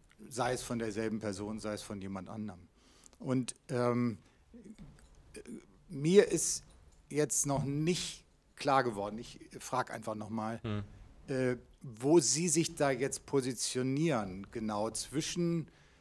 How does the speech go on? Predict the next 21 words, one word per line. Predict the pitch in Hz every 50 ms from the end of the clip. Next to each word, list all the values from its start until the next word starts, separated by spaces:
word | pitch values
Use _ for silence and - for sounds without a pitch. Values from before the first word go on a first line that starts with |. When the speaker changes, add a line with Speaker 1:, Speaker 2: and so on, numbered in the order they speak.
| _ _ _ _
Speaker 1:
Arendt | - - - 147 147 156 143 147 147 143 127
auf | 139 131 -
der | - 135 120
einen | 98 127 131 143 139
Seite, | 120 131 127 127 110 123
sagen | 113 123 123 123 123
wir | 120 120
mal, | 117 117 113 113 113 113 120 - - -
und | 120 113 110 107 - - - -
Sartre | 165 - - 127 123 123 - - 120
auf | 120 120 -
der | - 120 110
anderen | 120 131 143 143 143 135 127
Seite, | 113 120 120 123 120 - 139 131 - - - - - - - - - _ _ _
bezogen | - 127 - - - 160 165 160 151 156
auf | 131 143 139 - - -
dieses | - 143 139 127 131 120 - -
Thema | - - - 147 156 156 151 147 143 143 139 139 135 - - - - - - - - _ - _ _ _ -
der | 131 131 127 113 113
Realität, | 139 131 127 117 120 117 107 - - - 135 147 180 196 190 - - - _ - _ - - - - _ _ _ _ -
die, | - 123